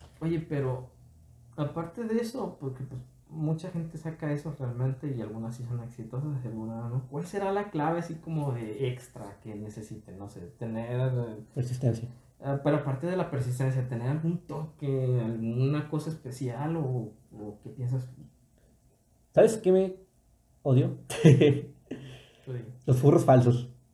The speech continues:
Speaker 2: <laughs> Los que son tipo de que, "Ay, amigos, ¿cómo están? Oh, vamos a vivir una súper increíble aventura. Vengan, cachorritos". Ay, como que, güey,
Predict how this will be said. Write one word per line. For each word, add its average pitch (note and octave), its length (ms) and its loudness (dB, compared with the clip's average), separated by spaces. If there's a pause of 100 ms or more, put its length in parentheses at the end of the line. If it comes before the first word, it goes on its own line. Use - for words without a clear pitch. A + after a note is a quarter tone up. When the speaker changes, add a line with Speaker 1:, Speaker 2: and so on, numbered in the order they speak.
(420)
Speaker 2:
<laughs> - 960 6
Los C3+ 180 8
que - 160 2
son C#3+ 400 6
tipo B2+ 800 6
de B2 160 4
que, B2 160 4
"Ay, G#3 420 2
amigos, G3 760 0
¿cómo G3+ 160 -4
están? F#3+ 560 -4
Oh, G3 320 0
vamos F#3+ 220 0
a G3 40 -2
vivir F3+ 240 2
una F#3+ 160 2
súper F3 320 0
increíble F3+ 460 2
aventura. F3 800 0 (360)
Vengan, G3 360 0
cachorritos". F#3 840 0
Ay, G3+ 420 0 (120)
como D3+ 260 -2
que, C3+ 160 2
güey, B2+ 300 6